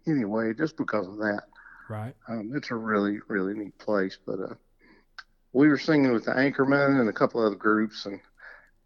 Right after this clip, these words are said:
Speaker 1: they, and they have a little backstage area kind of to the, well,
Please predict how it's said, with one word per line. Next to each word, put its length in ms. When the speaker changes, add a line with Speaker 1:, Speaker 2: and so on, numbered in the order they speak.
Speaker 1:
they, 140
and 560
they 140
have 220
a 40
little 280
backstage 640
area 440
kind 260
of 120
to 100
the, 240
well, 300